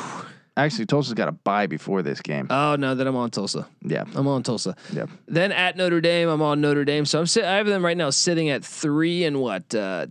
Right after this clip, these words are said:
Speaker 2: two, three,
Speaker 1: Three and six.
Speaker 2: Three and six. All right. But check
Speaker 1: Hosting your Pirates, coming off a bye.
Speaker 2: It's a big game.
Speaker 1: E C U will be on the second end of a back-to-back road,
Speaker 2: Oh, that's,
Speaker 1: occupied
Speaker 2: that's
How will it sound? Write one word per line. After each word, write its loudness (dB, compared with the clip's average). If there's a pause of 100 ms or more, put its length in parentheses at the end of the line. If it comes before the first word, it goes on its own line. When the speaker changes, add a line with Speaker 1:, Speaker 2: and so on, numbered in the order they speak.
Speaker 2:
two, 0
three, -6
Speaker 1:
Three 2
and 0
six. -2
Speaker 2:
Three 0
and 0
six. 0 (260)
All 0
right. 0
But -4
check 4
Speaker 1:
Hosting 4
your 4
Pirates, 2
coming 2
off 2
a 2
bye. 2 (720)
Speaker 2:
It's 0
a 2
big 4
game. 2 (1200)
Speaker 1:
E 2
C 0
U 6
will 4
be 2
on 2
the 2
second 0
end 2
of 0
a 4
back-to-back 0
road, 2
Speaker 2:
Oh, 2
that's, 2
Speaker 1:
occupied 2
Speaker 2:
that's 4